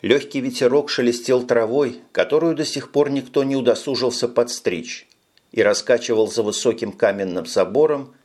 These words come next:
верхушки росших вдоль ручья деревьев. Флюгер на крыше гаража лениво поворачивался из стороны в сторону. По небу плыли редкие облака,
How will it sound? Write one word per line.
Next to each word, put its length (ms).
верхушки 580
росших 440
вдоль 260
ручья 420
деревьев. 680
Флюгер 480
на 100
крыше 380
гаража 580
лениво 400
поворачивался 840
из 120
стороны 400
в 80
сторону. 640
По 120
небу 300
плыли 300
редкие 400
облака, 680